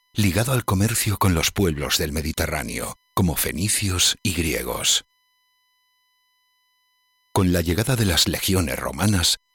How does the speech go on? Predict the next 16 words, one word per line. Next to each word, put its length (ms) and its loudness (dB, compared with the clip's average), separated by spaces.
el 200 -2
vino 260 2
se 140 2
convierte 520 0
en 140 2
nuestro 400 0
A 100 -2
D 220 2
N 220 2
cultural, 800 -4
formando 520 2
parte 320 0
de 120 2
las 180 0
costumbres 680 0
sociales, 680 0